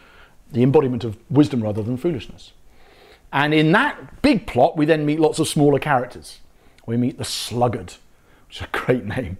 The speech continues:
Um, we meet the scoffer, we meet the whisperer or the gossip, we meet the drunk and the adulteress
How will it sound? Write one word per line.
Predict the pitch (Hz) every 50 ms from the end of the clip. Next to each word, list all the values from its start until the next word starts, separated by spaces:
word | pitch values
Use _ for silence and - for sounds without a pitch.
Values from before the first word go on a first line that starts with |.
| - - - - - - - - -
Um, | 104 104 101 101 101 101
we | 110 127 135
meet | 127 120 117 - -
the | 104
scoffer, | - - - - - - - 170 - - - 92 85 - - _ -
we | 95 107
meet | 117 120 123 123
the | 123
whisperer | 131 127 127 147 185 190 190 - - - - 123 98 87 78 -
or | - 107 110
the | 101 113
gossip, | 113 101 - 185 175 - - - 101 - - 101
we | 107
meet | 104 107 113 -
the | 127
drunk | 123 113 - - 135 147 180 131 101 - - - -
and | - 104 104 101
the | 107 110
adulteress | 117 127 107 165 160 175 175 165 - 131 101 85 78 - - - -